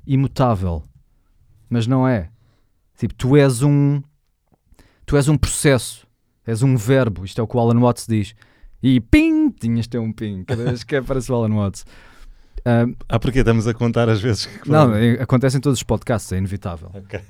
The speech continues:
Speaker 1: Mas é a que tempo, a que minuto é que aparece.
Speaker 2: <laughs> Ok.
Speaker 1: Tu és mais um verbo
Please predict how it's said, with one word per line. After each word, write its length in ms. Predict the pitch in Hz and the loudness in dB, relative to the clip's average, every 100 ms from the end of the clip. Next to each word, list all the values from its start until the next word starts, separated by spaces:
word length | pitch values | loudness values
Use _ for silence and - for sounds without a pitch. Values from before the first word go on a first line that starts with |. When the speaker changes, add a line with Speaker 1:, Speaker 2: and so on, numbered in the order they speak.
| 131 | -14
Speaker 1:
Mas 180 | 104 98 | -10 -6
é 240 | 123 107 113 | -4 -2 -4
a 60 | |
que 80 | - | -4
tempo, 340 | - 123 104 113 | -2 0 0 -4
a 40 | |
que 100 | 135 | 0
minuto 380 | 139 131 135 117 | 2 2 -2 -6
é 40 | |
que 60 | 113 | -8
aparece. 440 | 101 95 87 - - 151 - | -8 -8 -10 -12 -10 -10 -10
Speaker 2:
<laughs> 200 | 131 127 | -12 -14
Ok. 300 | 101 107 98 | -12 -8 2
Speaker 1:
Tu 140 | 135 | 6
és 200 | 139 117 | 6 4
mais 280 | 139 131 117 | 4 2 2
um 120 | 131 | 2
verbo 560 | 107 117 113 104 110 | 2 0 0 0 -6